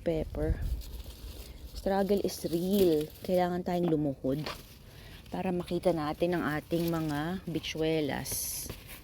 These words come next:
So, ayan guys, medyo natutuyo na sila. Si Daddy na nga ang nagdilig dito kahapon eh. Ay, hindi pala kahapon, nung isang araw. Sabi ni Daddy, "Yung mga tanim mo, ano na, tuyo na.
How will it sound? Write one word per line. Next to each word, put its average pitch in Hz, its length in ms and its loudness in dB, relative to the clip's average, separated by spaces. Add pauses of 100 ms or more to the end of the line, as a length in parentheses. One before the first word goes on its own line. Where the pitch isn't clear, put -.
(1500)
So, - 160 0
ayan 220 320 8
guys, 190 240 2
medyo 190 240 4
natutuyo 180 640 2
na 170 80 0
sila. 151 640 0 (640)
Si - 160 4
Daddy 208 400 10
na 208 160 8
nga 208 160 6
ang 208 160 6
nagdilig 190 400 4
dito 180 240 0
kahapon 190 800 2
eh. 160 160 4 (240)
Ay, 220 160 8
hindi 214 160 4
pala 202 160 4
kahapon, 160 560 -2
nung 160 160 -2
isang 180 240 -2
araw. 131 480 0 (720)
Sabi 180 320 4
ni 185 80 4
Daddy, 165 560 2
"Yung 185 160 4
mga 170 240 0
tanim 170 240 2
mo, 180 160 2
ano 156 240 0
na, 156 320 -2 (400)
tuyo 175 320 6
na. 147 240 2